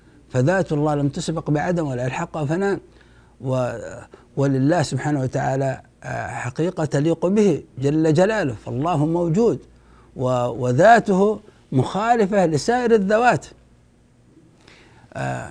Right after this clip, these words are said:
إذن ممتاز. طيب، نأتي و-، ولل-، والإنسان المخلوق له ذات،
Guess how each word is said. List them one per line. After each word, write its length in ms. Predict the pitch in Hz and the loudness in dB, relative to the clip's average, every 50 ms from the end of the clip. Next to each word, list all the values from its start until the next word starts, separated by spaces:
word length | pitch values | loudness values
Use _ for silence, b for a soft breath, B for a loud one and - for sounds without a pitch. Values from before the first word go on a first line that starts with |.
| - - - | -16 -10 2
إذن 380 | - 190 202 240 262 262 247 254 - | 4 6 6 8 8 6 4 4 2
ممتاز. 580 | 226 240 220 - - 156 123 - - - - - - - - - - | 2 2 4 4 2 0 -2 -4 -10 -16 -18 -20 -20 -20 -20 -4 0
طيب، 260 | 202 208 185 139 123 - - - _ _ | 2 4 4 2 0 -4 -10 -20 _ _
نأتي 520 | 180 226 254 214 196 175 208 226 240 226 - 147 | 2 2 2 2 0 -2 0 0 0 0 0 2
و-، 140 | 165 180 175 - | 2 2 4 4
ولل-، 600 | 202 233 247 254 254 233 226 220 233 - - - | 6 8 8 10 8 8 6 4 2 2 2 0
والإنسان 800 | 196 196 214 226 208 202 202 190 180 - 233 247 254 262 254 - - | 2 2 2 2 2 2 0 0 2 2 2 4 4 2 0 -2 0
المخلوق 480 | 190 196 185 156 - 233 262 262 262 | 2 2 2 2 2 2 2 2 2
له 240 | 277 254 233 247 262 | 2 2 4 4 4
ذات، 320 | 240 240 220 156 127 - | 4 4 2 2 0 -4